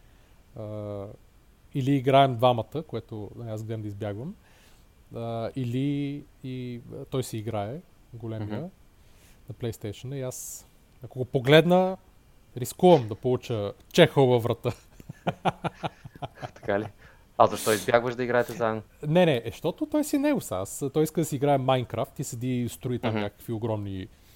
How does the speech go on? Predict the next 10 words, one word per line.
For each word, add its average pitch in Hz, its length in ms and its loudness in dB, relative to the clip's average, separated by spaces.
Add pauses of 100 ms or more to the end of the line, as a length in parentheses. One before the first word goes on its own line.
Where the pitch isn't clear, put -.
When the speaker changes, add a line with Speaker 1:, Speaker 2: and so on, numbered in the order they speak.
(320)
Speaker 1:
постройки 135 500 0
и 120 40 -2
сгради 117 600 -2 (280)
в - 100 -16
някакви 120 220 -12
часове 113 360 -6
наред. 98 340 -10
Аз, 123 320 -10
а, 117 340 -8 (240)
нали, 113 320 -10